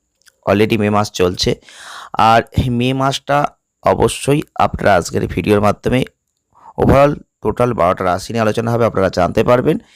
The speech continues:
তার মধ্যে চার রাশির জাতক বা জাতিকাদের জন্য দারুণ ফল, অর্থাৎ তিন রাশি খুব সাবধানে থাকার চেষ্টা করবেন। ভিডিওটি পুরো দেখবেন,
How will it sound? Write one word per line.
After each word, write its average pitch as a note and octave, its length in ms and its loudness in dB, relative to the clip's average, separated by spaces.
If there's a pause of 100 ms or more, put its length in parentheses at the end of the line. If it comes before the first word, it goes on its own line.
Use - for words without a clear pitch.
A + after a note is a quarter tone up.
(300)
তার A2 120 4
মধ্যে C3 200 0 (100)
চার A#2 240 4
রাশির C3+ 300 -2
জাতক F#2+ 400 0
বা G#2 100 0
জাতিকাদের G2 600 -4
জন্য - 200 -4 (260)
দারুণ F#2+ 320 4
ফল, C3 220 0 (580)
অর্থাৎ G#2+ 360 0 (680)
তিন B2+ 220 0
রাশি G#2 280 -2 (580)
খুব C#3 160 0
সাবধানে - 500 -4
থাকার F#2+ 320 -2
চেষ্টা - 240 -4
করবেন। A#1+ 320 -2 (440)
ভিডিওটি G#2 300 2
পুরো F#2+ 200 2
দেখবেন, E2+ 380 0